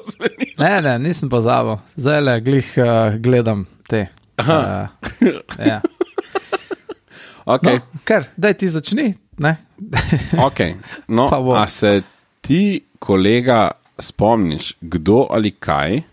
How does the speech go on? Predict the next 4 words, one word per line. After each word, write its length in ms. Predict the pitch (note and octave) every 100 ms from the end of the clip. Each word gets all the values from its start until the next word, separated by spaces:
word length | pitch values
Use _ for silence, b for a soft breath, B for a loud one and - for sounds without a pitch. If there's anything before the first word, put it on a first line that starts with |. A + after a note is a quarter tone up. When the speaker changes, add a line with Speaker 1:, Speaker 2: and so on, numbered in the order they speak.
| _
Speaker 1:
je 320 | - E2+ G#2+
Pierre 640 | G#2 - F2 G2 G#2+ A#2 A2
Brasseur? 800 | - E2 E2+ E2 - G2 - - _ -
Speaker 2:
Ja. 1000 | C#3+ D3+ D#3 D#3 D3+ C#3 C3 A#2+ G#2+